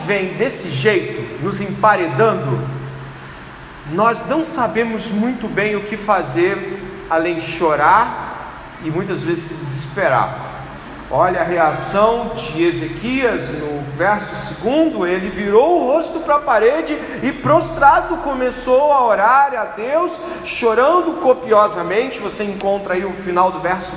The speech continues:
três, ele chorava amargamente. A morte, então,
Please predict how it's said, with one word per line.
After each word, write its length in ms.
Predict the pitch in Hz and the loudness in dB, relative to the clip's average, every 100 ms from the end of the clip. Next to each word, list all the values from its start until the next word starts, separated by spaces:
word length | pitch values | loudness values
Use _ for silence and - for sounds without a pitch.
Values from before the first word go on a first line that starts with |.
| - | 0
três, 260 | 220 233 - - 139 | 0 0 -4 -10 0
ele 240 | 208 247 | 0 0
chorava 840 | - - 226 180 190 247 277 269 - - | -6 2 4 4 6 6 4 0 -2 -2
amargamente. 1700 | 226 294 302 240 254 320 320 254 269 247 185 190 214 208 - - 131 - - - | 4 4 2 2 4 4 2 -2 2 2 0 -4 -4 -4 -8 -8 -8 -8 -10 2
A 120 | 202 | 2
morte, 460 | 202 277 320 - 233 | 6 4 4 -2 -6
então, 460 | 196 277 285 - | 2 4 4 2